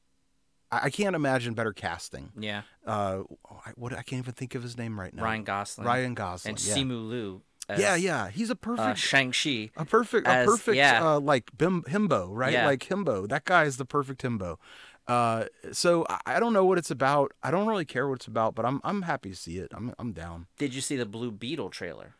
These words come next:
Speaker 1: Uh, no, I haven't watched that.
Speaker 2: That looks fun.
Speaker 1: I saw, like, a little teaser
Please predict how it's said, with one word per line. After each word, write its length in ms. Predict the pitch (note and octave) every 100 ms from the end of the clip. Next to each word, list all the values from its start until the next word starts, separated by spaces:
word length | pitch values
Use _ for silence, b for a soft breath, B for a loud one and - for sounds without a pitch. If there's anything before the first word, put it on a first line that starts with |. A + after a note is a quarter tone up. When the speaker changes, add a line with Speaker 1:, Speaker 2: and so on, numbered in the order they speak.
| _ -
Speaker 1:
Uh, 220 | B2 C3
no, 240 | C3 B2 G#2+
I 80 | G2+
haven't 280 | A2 A2 F2
watched 280 | G2 -
that. 140 | E2+ E2+
Speaker 2:
That 240 | C3 B2+
looks 220 | A#2+ -
fun. 340 | - A2 E2+ F2+
Speaker 1:
I 80 | A#2+
saw, 200 | - E3
like, 200 | E3 D#3+
a 40 | C#3+
little 200 | C#3 A#2
teaser 640 | - D#3+ D#3 F3+ F3+ F3